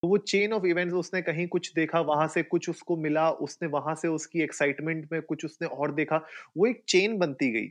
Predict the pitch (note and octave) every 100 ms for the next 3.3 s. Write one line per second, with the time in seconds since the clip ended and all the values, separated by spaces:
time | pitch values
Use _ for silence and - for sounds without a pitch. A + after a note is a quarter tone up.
0 | - G3 G#3 A#3 A3 - C3 C#3+ G#3 A3+
1 | - G#3+ C3+ G3 G#3 G#3 - A3 A3 F#3
2 | G#3+ G3 F#3 F3+ F3 E3+ F#3+ F#3+ D#3+ E3
3 | F3 - F#3+